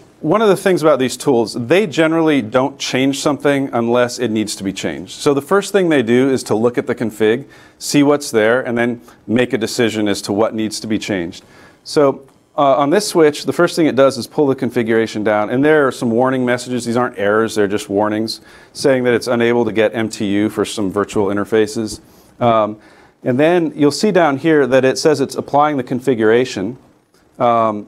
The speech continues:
but then it doesn't really do anything. It's not saying what it's doing.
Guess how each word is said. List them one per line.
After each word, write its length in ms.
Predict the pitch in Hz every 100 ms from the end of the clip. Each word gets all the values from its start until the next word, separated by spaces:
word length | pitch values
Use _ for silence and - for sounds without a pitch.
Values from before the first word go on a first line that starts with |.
| -
but 140 | - 120
then 120 | 170
it 40 |
doesn't 200 | 156 151
really 180 | 143 117
do 180 | 101 120
anything. 360 | 110 82 90 82
It's 140 | 95
not 180 | 120 -
saying 460 | - 117 107 101
what 160 | 95 104
it's 160 | - -
doing. 360 | 107 87 85